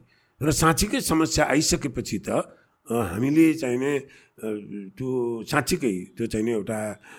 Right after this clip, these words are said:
अ, जटिल, अब अहिले कस्तो भइसकेको छ भने हामीले हाम्रा सडकहरूमा केही निर्माण गर्नु पर्यो भने पनि हामीले चाहिँ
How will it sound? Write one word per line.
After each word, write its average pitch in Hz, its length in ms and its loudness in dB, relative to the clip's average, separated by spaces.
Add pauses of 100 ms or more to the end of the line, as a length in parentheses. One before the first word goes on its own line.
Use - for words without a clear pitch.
(160)
अ, 110 140 0
जटिल, 110 460 2
अब 107 180 -4
अहिले 139 200 2 (100)
कस्तो 170 200 6
भइसकेको 123 520 -2
छ 120 120 2
भने 120 220 2
हामीले 113 340 0 (400)
हाम्रा 110 220 4
सडकहरूमा 123 720 4 (380)
केही 165 120 10
निर्माण 160 440 10
गर्नु 151 240 4
पर्यो 139 280 4
भने 104 180 0
पनि 107 360 -2 (320)
हामीले 120 240 4
चाहिँ 143 320 2